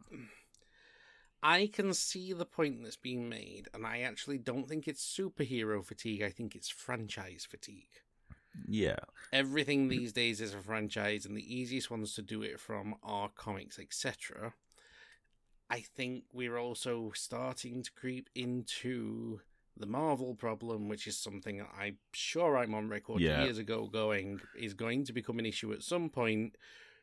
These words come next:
Speaker 1: where we have this extended universe that everyone's expected to keep up with, and they're flooding the market.
Speaker 2: Ah, exactly. Yeah. There's two
Speaker 1: And this is exactly why I'm concerned about the Marvels, to put that on the record.
Speaker 2: Okay. But then,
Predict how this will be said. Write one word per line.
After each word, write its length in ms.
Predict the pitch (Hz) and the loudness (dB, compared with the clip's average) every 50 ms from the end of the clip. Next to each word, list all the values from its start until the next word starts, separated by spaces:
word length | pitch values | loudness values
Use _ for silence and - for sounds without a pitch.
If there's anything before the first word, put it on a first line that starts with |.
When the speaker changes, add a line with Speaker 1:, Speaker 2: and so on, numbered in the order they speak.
| _ _ | _ _
Speaker 1:
where 220 | - 117 113 113 110 | 0 2 4 4 4
we 180 | 107 110 107 | 4 2 0
have 200 | 92 107 107 101 | 0 0 -2 -2
this 180 | 110 101 - - | -4 -4 -4 -4
extended 560 | 120 - - - - 113 113 123 120 127 123 | -4 -4 -6 -4 -2 0 0 0 -2 -4 -2
universe 560 | 147 165 180 175 156 123 120 117 110 101 - - | 0 2 4 4 4 6 6 6 4 4 2 -2
that 120 | - 82 | -2 -2
everyone's 320 | 117 110 - 123 117 113 104 | -2 -2 -2 -2 -2 -2 -2
expected 480 | 110 - - - 113 101 - - 107 | -4 -6 -6 -6 -6 -6 -6 -8 -10
to 80 | - - | -10 -8
keep 240 | - 120 107 - 139 | -6 -6 -2 0 0
up 140 | 135 - | -2 0
with, 220 | - 107 101 98 - | -2 -2 -4 -2 -2
and 280 | 85 101 104 104 104 98 | -4 -4 -4 -4 -2 -2
they're 140 | 104 98 92 | -2 -2 -2
flooding 640 | - - - - 110 107 107 107 113 101 104 104 | -4 -8 -8 -4 -2 0 0 0 0 -2 -2 -2
the 40 | 101 | -2
market. 440 | 101 98 92 - - - - - - | -2 -4 -6 -8 -10 -12 -14 -6 0
Speaker 2:
Ah, 200 | - 85 78 71 - - - - | 4 4 4 4 2 -2 -4 -2
exactly. 560 | 73 67 - - 64 - - - 67 65 - - _ _ - - - - - _ _ | -2 0 0 0 0 -2 -2 -4 -4 -4 -6 -8 _ _ -20 -20 -20 -20 -20 _ _
Yeah. 200 | - 69 - - - _ _ _ _ _ _ - | -4 -2 -2 -4 -8 _ _ _ _ _ _ 0
There's 340 | - 82 85 82 - - - | 4 6 6 6 4 2 -2
two 160 | - - 117 117 | -2 2 2 4
Speaker 1:
And 140 | 113 110 | 4 4
this 180 | 104 143 135 - | 4 4 4 4
is 100 | 135 131 | 2 2
exactly 440 | 135 117 107 127 131 - - 131 123 | 2 2 4 4 4 4 4 4 4
why 140 | 117 117 117 | 6 6 6
I'm 120 | 107 107 | 4 4
concerned 380 | 113 104 95 - 123 110 107 107 | 0 -2 0 2 2 2 2 4
about 220 | 104 104 104 104 | 4 2 2 2
the 40 | 101 | 2
Marvels, 520 | 101 104 98 92 90 - 92 95 90 - | 2 2 2 0 -2 -6 -10 -12 -10 -8
to 120 | - - 95 | -8 -8 -8
put 180 | - - 104 | -8 -8 -8
that 120 | 82 69 - | -8 -8 -8
on 80 | 95 | -8
the 80 | 98 98 | -8 -6
record. 400 | 92 90 - - 95 87 80 - - - - _ _ _ _ _ _ _ _ - | -6 -6 -6 -8 -12 -14 -14 -14 -16 -20 -20 _ _ _ _ _ _ _ _ -4
Speaker 2:
Okay. 320 | - - 67 60 67 82 - _ _ _ _ _ - - - - - - - _ - | 0 0 2 2 0 -4 -6 _ _ _ _ _ -20 -20 -20 -20 -20 -20 -6 _ 0
But 120 | 147 - | 2 4
then, 220 | 147 139 127 - | 6 4 4 4